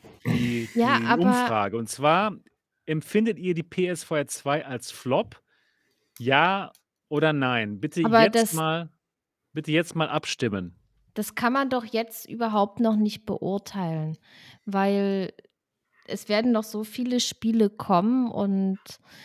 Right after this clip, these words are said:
Speaker 2: das werden auch nach und nach sich Leute das Gerät kaufen. Ich denke mal, frühestens nach 'm Jahr oder so kann man das beurteilen,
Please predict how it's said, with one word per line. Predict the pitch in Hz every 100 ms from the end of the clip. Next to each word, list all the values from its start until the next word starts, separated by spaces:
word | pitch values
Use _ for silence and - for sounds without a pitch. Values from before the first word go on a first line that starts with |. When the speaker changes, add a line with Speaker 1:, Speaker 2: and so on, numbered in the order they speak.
| - - -
Speaker 2:
das | 196 -
werden | 214
auch | 196 208
nach | 185 196
und | 233 208
nach | 196
sich | 202 208
Leute | 190 175 208
das | 208 196
Gerät | - 190 180 -
kaufen. | - 180 262 262
Ich | 190 -
denke | 190 196
mal, | 196 185
frühestens | - - 208 214 214 190 190
nach | 175
'm | 190
Jahr | 160 165 240
oder | 247 190
so | 180 180
kann | - 185
man | 180
das | 180 175
beurteilen, | - 165 185 208 - 208 190